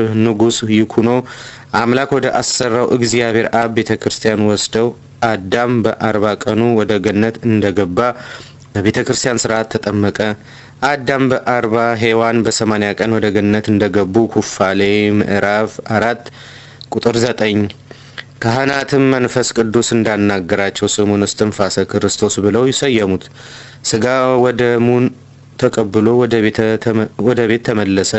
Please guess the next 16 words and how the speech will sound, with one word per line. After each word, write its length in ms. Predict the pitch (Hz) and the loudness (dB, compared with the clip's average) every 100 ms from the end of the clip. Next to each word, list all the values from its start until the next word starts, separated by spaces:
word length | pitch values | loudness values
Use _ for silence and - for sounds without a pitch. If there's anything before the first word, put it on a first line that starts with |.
| 107 104 - - - - - - - | -2 -6 -16 -20 -20 -20 -20 -20 -4
የስሙም 460 | 113 123 151 147 139 | 0 0 2 2 2
ትርጓሜ 520 | 135 127 110 120 113 117 | 2 0 2 2 2 2
የአብ 360 | 120 117 117 123 | 2 2 2 2
የወልድ 360 | 120 110 113 117 | 4 4 2 2
የመንፈስ 360 | 107 104 113 - | 0 0 -2 -2
ቅዱስ 300 | 110 113 - | 0 0 0
እስትንፋስ 640 | 107 110 107 - 113 113 - - - | -2 0 -2 0 -2 0 -4 -8 -2
አንድም 440 | 113 107 104 117 123 | 0 2 2 2 0
ክርስቶስ 600 | - 113 107 - 107 110 - | 0 0 0 0 0 0 0
እስትንፋስ 580 | 113 - - 95 117 131 | -4 -2 -2 -2 -2 0
ማለት 280 | 110 98 98 | 0 0 -2
ነው። 140 | 95 98 - - - - - - | -2 -2 -6 -20 -18 -20 -14 -2
የእግዚአብሔር 640 | 147 151 139 143 127 131 | 0 0 0 0 2 2
መልአክ 500 | 120 120 117 110 117 127 | 2 2 2 0 0 -2
ቅዱስ 360 | 120 110 107 120 | -2 -2 0 0
ሚካኤል 460 | 123 110 117 113 | 2 0 0 0